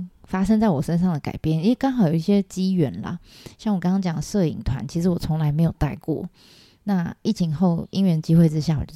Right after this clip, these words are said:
带了一个，呃，很有趣的到北海道的生态摄影团，他们整团的人都是带超级大炮，然后去北海道，在道东有一个鹤居村，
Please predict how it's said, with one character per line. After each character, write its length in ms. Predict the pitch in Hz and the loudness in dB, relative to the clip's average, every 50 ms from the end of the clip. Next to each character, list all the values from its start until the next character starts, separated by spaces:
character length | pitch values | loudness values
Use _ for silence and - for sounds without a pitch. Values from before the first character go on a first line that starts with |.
| - - | -2 0
带 160 | - 143 127 | 0 0 0
了 60 | - | -6
一 100 | - 147 | -10 -10
个， 320 | - - - - - 170 - _ _ - - - - | -8 -8 -10 -8 -10 -12 -12 _ _ -20 -20 -12 -6
呃， 200 | 165 156 151 151 - | -6 -6 -6 -6 -2
很 180 | - 180 190 | 0 2 4
有 160 | 202 196 151 | 4 4 2
趣 240 | - - - 196 175 | 0 -2 -4 -4 -2
的 140 | 151 - 170 | -2 -4 -4
到 420 | - - 175 165 160 160 160 160 - - | -2 0 2 2 2 2 0 -2 -2 0
北 160 | - 185 208 | 2 2 2
海 200 | 202 202 175 - | 2 0 -2 -2
道 220 | - - 185 165 156 | -2 -2 -2 -2 -2
的 220 | - - - - 180 | -4 -8 -10 -10 -8
生 200 | - - 202 220 233 | -4 -2 -2 0 0
态 200 | - 262 214 160 | 0 0 0 -2
摄 180 | - - 175 | 0 0 0
影 140 | 151 - - - - | 0 -2 -6 -8 -6
团， 160 | - - - 170 170 _ _ _ _ _ - | -6 -6 -6 -10 -12 _ _ _ _ _ -4
他 140 | - 196 180 | -2 2 2
们 100 | 175 165 | 2 0
整 340 | - - - 131 123 131 - | 0 -6 -6 -8 -14 -12 -10
团 280 | - - 113 113 156 | -10 -8 -8 -4 -2
的 100 | 208 160 | -2 -2
人 140 | 160 - - | -2 -2 -4
都 180 | 170 - - 196 | -4 -4 -2 -2
是 80 | 196 185 | -4 -4
带 220 | - - - - - _ - | -4 -6 -6 -6 -10 _ -4
超 440 | - - - - - - - 233 240 | -4 -4 -4 -6 -8 -6 -6 -6 -6
级 300 | 202 - - 190 180 175 - | -8 -6 -4 -4 -4 -4 -4
大 220 | - - - 165 | -6 -4 -4 -2
炮， 320 | - - - 185 - - - - - - - - - - - - - _ | -4 -2 -2 -4 -6 -8 -16 -20 -20 -20 -20 -20 -20 -20 -20 -20 -20 _
然 180 | - 180 175 180 | -4 -2 0 2
后 240 | 190 196 196 190 185 | 2 2 2 2 0
去 480 | 190 - - 208 202 190 185 175 175 180 _ _ _ - | -2 -4 -2 0 2 2 2 0 -2 -4 _ _ _ -4
北 160 | - 175 185 | 0 0 0
海 200 | 180 180 170 160 | 2 0 -2 -2
道， 340 | 160 - 196 185 175 170 170 165 | -2 -4 -4 -4 -4 -4 -6 -8
在 260 | - - 180 165 160 165 | -4 -4 -2 0 -2 -2
道 260 | - - - - 185 | -4 -4 -2 -2 -2
东 280 | - - 190 185 185 185 | 0 2 2 4 4 2
有 100 | 156 143 | 2 0
一 40 | 143 | -2
个 320 | - 165 160 - 180 180 | -2 -2 -4 -2 -4 -6
鹤 320 | - - - 262 247 190 165 | -8 -6 -4 -2 0 0 -2
居 300 | - - 185 190 185 190 | -4 -4 -4 -4 -4 -4
村， 420 | 185 - - 208 180 170 175 190 | -4 -2 0 0 2 0 0 -4